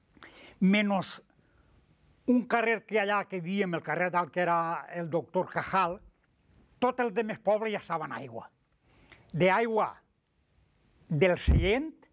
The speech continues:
del riu de Sellent i de l'Albaida. L'Albaida venia molt i umflava, i este també venia molt carregat i no deixava passar a l'aigua aquella. I així el rum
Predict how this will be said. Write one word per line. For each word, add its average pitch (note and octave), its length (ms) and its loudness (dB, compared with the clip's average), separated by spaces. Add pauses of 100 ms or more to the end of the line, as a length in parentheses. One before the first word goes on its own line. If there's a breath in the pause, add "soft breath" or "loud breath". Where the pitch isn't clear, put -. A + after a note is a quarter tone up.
(1040)
del C3 220 -2
riu G#3 260 2
de F#3+ 100 2
Sellent A#3+ 420 0 (600 soft breath)
i G3 120 2
de F3+ 100 6
l'Albaida. D3+ 600 -2 (100)
L'Albaida F#3+ 480 0
venia C4 300 0
molt C4 340 0 (340 soft breath)
i A3 140 2
umflava, G#3+ 640 0 (100)
i F#3 160 -2
este B3 220 -4
també A3+ 200 -2
venia A#3+ 300 0
molt B3 160 0
carregat C4 420 0
i B3+ 60 -6
no A3+ 160 -6
deixava G3 380 -4
passar F3+ 260 -2
a F3+ 140 -2
l'aigua D#3+ 320 -2
aquella. A3+ 320 0 (300 soft breath)
I D3+ 100 -8
així F3 180 0
el E3 120 0
rum D3 340 -4